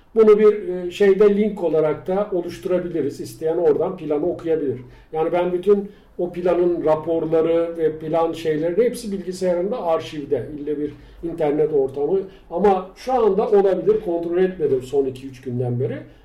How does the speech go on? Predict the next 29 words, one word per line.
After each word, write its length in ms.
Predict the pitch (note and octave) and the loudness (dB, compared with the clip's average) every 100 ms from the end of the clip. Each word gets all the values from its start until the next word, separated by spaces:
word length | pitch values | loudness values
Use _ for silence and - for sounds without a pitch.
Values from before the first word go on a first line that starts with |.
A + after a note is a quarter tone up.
| _ | _
Oradaki 440 | A3 G#3 F#3 F#3+ E3+ | 4 4 2 -4 -2
linkten 420 | E3 D#3+ D#3 C#3 | -2 -2 -2 0
de 60 | |
ulaşılabilir. 640 | F#3 C3+ B2 C3 D#3+ A#2 G2+ - _ _ _ _ | -2 -2 -6 -8 -10 -10 -16 -20 _ _ _ _
Bilgi 280 | D#3 C3 D3+ | -10 -6 -2
alabilir. 420 | C3 A#2 G2+ G2+ - - - _ - | -2 -2 -6 -12 -18 -20 -20 _ -2
Ama 400 | D#4+ D#4 F#3+ - - - | 2 4 2 0 -14 -20
sıradan 600 | - - F#3 G3+ C#4 C#4 | -8 2 4 6 4 2
bir 80 | A3 | 4
insanın 460 | G3 G3 G#3 F3+ G3+ | 6 6 4 6 6
o 80 | G#3+ | 4
planı 320 | G#3 G3+ F#3+ | 4 6 6
okuması 460 | F3 F3 F#3+ G#3 G#3 | 2 2 2 2 4
çok 240 | G#3 F#3 | 6 6
zordur 340 | E3+ D3+ C#3+ | 4 4 4
sevgili 480 | C3 D3 C#3+ C#3+ D3+ | 2 2 2 -2 -2
Deniz. 320 | D3 B2+ B2 | 0 0 -2
Yani 220 | C3+ C3+ C#3 | -2 0 -2
altını 380 | C3+ C#3 D#3 | -2 -4 -8
çizelim, 380 | - C#3+ C#3+ D#3 | -16 -2 0 0
sen, 160 | D3+ C#3+ | -2 -4
e, 60 | D3 C3+ C#3 B2+ C3 C3 - - | -4 0 0 0 -4 -10 -18 -6
ifade 320 | D#3 C#3+ D3+ | -2 0 -2
ettin 380 | D#3 - C3 B2 | -6 -4 -2 0
bunu. 260 | E3 C4+ - - - - - | 0 0 -4 -20 -20 -20 -12
E, 120 | C#3 D3 | -4 -2
onun 240 | D#3+ E3+ C#4 | 0 0 2
yerine 420 | D4 G3+ C#3+ C#3 | 4 4 4 2
bence 500 | F#3+ G#3 C3+ D#3+ | 2 2 2 0